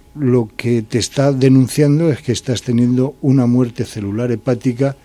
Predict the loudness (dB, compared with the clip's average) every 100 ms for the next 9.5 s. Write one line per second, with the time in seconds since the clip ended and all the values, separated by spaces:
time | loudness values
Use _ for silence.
0 | -20 -14 -2 -2 0 2 2 0 -4 -6
1 | -6 -6 -8 -10 -12 -12 -20 _ -20 -20
2 | -20 -20 -20 -20 -20 -4 -2 0 0 -2
3 | 0 4 4 4 2 2 4 4 4 -2
4 | 0 -4 -6 -8 -8 -8 -8 -8 -4 -2
5 | 0 0 0 0 -4 -8 -20 -20 -20 -8
6 | -2 -2 -2 -6 -4 -4 -2 -4 -2 -2
7 | 0 -2 -6 _ _ _ _ _ _ _
8 | _ _ -6 -2 -2 2 4 4 4 2
9 | 2 2 2 0